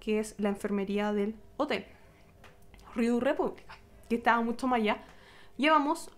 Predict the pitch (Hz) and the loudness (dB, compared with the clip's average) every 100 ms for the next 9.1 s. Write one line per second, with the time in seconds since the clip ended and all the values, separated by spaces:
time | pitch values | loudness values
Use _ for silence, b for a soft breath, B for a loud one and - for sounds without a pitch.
0 | - 233 226 226 247 262 - 247 247 381 | -2 2 2 4 2 2 2 2 4 4
1 | 370 226 - - 208 190 185 180 165 - | 4 0 -6 -6 -2 0 -2 -4 -6 -8
2 | - 190 208 196 185 - - - - - | -12 -6 -2 -2 -4 -8 -16 -20 -20 -20
3 | b b 196 190 208 220 226 233 220 262 | b b -4 0 4 4 4 2 0 -2
4 | 269 269 294 202 202 190 190 180 185 190 | -2 -2 0 0 2 0 0 -2 0 -2
5 | - 196 180 202 233 294 277 - b b | 0 0 0 0 -2 -2 -2 -4 b b
6 | b b b b - 277 294 320 320 320 | b b b b 0 2 2 4 4 4
7 | 320 302 294 - 302 - 269 262 247 233 | 2 0 0 0 -2 0 0 2 2 0
8 | 233 247 285 262 240 233 220 226 226 240 | 2 0 0 -2 0 0 -2 0 2 0